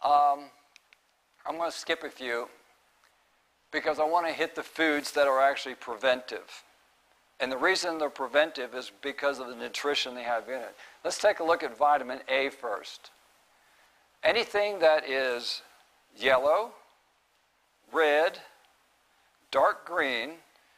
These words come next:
You know, I was looking at my plate when I was going through line. Maybe this time we got, I had carrots. That was beautiful. Someone made some awesome greens.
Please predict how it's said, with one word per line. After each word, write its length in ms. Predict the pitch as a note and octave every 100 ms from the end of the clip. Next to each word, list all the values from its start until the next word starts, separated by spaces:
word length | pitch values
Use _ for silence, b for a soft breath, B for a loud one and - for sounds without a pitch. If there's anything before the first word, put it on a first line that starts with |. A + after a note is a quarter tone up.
| b b b
You 60 | F3+
know, 40 |
I 40 |
was 100 | E3+
looking 240 | A3 A3+ G3+
at 80 | D#3+
my 120 | D#3
plate 360 | - F3+ C#3+
when 100 | B2+
I 40 | C3+
was 140 | B2+
going 240 | D3+ D3 C#3
through 200 | C#3 C3+
line. 300 | C#3+ B2 A2
Maybe 180 | C#3+
this 140 | C#3 C#3
time 140 | B2
we 80 | G#2+
got, 140 | A2+ A2
I 100 | A2
had 200 | A#2+ -
carrots. 520 | - D3+ D3 E3+ -
That 180 | A#2 B2+
was 100 | C3+
beautiful. 540 | - A#2+ G#2+ - B2+ B B B
Someone 460 | - D#3+ G3+ E3 C3+
made 240 | C#3 C3+
some 180 | - A2 -
awesome 520 | D3 F#3+ F#3 C3 G2+
greens. 640 | F#2+ C#3 C3 G#2 C#3+ -